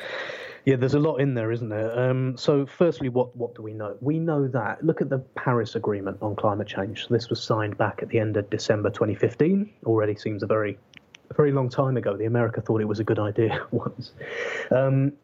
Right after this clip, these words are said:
that commits the world to trying to keep temperatures to, uh, no more two, than a two degree rise, ideally one point five degrees. But all of the different things that the countries have signed up to,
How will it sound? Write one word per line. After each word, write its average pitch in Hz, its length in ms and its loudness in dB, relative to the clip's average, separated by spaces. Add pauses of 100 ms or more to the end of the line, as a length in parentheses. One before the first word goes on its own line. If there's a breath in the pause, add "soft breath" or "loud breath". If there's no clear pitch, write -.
(100)
that 170 680 0
commits 143 480 0
the 127 120 0
world 110 440 0 (120)
to 104 240 -2
trying 117 320 0
to 120 80 -8
keep 110 260 -8
temperatures 107 560 -4
to, 101 440 -2 (760)
uh, 101 220 4
no 107 120 0
more 104 220 0
two, - 160 0
than 110 200 2
a 107 40 2
two 156 220 2
degree 139 240 0
rise, 127 420 0
ideally 104 640 -4
one 107 220 -4
point 101 200 -4
five 107 280 -2
degrees. - 420 -4 (320 loud breath)
But 135 140 2
all 175 220 4
of 143 80 -2
the 147 80 2
different 139 360 0
things 139 280 0
that 120 100 -4
the 117 60 -8
countries 113 400 -4
have 110 100 -4
signed 107 320 0
up 160 240 0
to, 101 280 -6